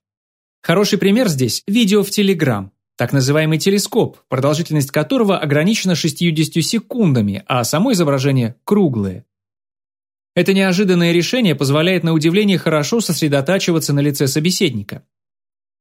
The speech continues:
Сюда же можно отнести любые другие виды фигурного видео, будь они появятся, а также видео, обработанное нейросетями и средствами дополненной реальности.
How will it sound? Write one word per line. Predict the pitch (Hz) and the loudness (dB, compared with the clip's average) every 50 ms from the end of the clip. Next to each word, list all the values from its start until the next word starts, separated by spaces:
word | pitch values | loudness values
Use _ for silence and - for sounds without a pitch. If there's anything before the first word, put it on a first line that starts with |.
| _ _ | _ _
Сюда | - - 165 170 262 285 220 | -6 -2 0 2 2 2 2
же | 190 185 | 2 2
можно | 190 208 185 165 170 | 2 2 2 2 0
отнести | 156 165 - 170 156 - - 247 | 0 0 0 -2 -2 0 0 2
любые | 214 180 170 160 185 185 180 | 2 2 2 4 2 2 2
другие | 165 160 180 202 190 214 240 220 175 147 | 2 2 2 2 2 2 2 2 2 2
виды | 151 147 135 123 | 2 2 0 0
фигурного | 113 135 135 135 147 156 156 156 156 165 | -2 -2 -2 0 2 0 2 0 0 0
видео, | 170 175 214 208 151 117 110 101 95 - - | 0 2 2 0 0 0 -2 -4 -4 -6 -10
будь | - 123 156 226 247 202 226 | -6 0 0 2 2 2 2
они | 233 214 180 160 165 | 2 2 2 0 0
появятся, | 160 175 175 185 180 160 127 110 98 - - - - - - _ _ | 0 0 0 0 0 0 0 -2 -6 -8 -12 -12 -14 -16 -20 _ _
а | - 123 135 | -8 -6 -4
также | 131 143 139 123 113 110 113 | -2 -2 -2 -2 -2 -2 -2
видео, | 113 156 240 247 208 214 202 190 | 0 2 2 2 2 2 2 2
обработанное | - - 147 139 127 123 120 139 190 185 180 165 160 160 160 160 151 | 0 -2 -2 0 0 0 0 0 0 0 0 0 0 0 0 0 0
нейросетями | 147 147 143 139 131 127 120 117 - 123 113 - 202 226 233 220 208 | 2 2 2 2 2 0 -2 -2 -4 -4 -4 -2 0 0 2 2 0
и | - - 165 135 | 0 0 -2 -4
средствами | 131 - 135 143 165 170 - - 180 175 175 175 | -2 -2 -2 -2 -2 -2 -2 -2 -2 0 0 0
дополненной | 160 165 147 - - 131 123 120 123 120 127 127 | 0 -2 -2 -2 -2 -2 0 0 0 0 0 0
реальности. | 131 147 135 117 101 95 92 - - - - 135 _ | 2 0 0 -2 -4 -6 -10 -12 -14 -14 -14 -18 _